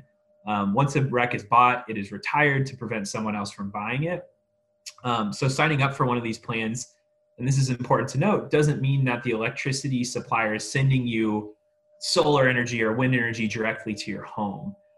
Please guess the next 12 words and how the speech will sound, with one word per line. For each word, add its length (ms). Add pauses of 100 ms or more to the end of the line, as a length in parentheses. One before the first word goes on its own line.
(160)
Um, 260
instead, 400
the 60
supplier 460
is 80
buying 300
recs 300
on 120
your 160
behalf 600
to 220
offset 520